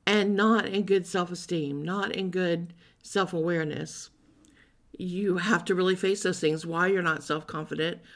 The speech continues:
what's holding you back, what are you scared of? And as a teacher, I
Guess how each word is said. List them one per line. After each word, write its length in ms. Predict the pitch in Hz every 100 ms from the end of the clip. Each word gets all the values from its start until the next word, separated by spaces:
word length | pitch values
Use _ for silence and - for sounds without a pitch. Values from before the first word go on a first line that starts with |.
| -
what's 320 | - 202 208
holding 300 | 220 190 196
you 120 | 185 170
back, 480 | 190 190 151 147
what 180 | 170 196
are 40 | 208
you 120 | 208
scared 480 | - 185 185 208 165
of? 460 | 143 - - - _ - - - -
And 280 | 208 208 208
as 140 | 196
a 60 | 196
teacher, 580 | 190 254 254 220 208 208
I 540 | 175 190 190 214 220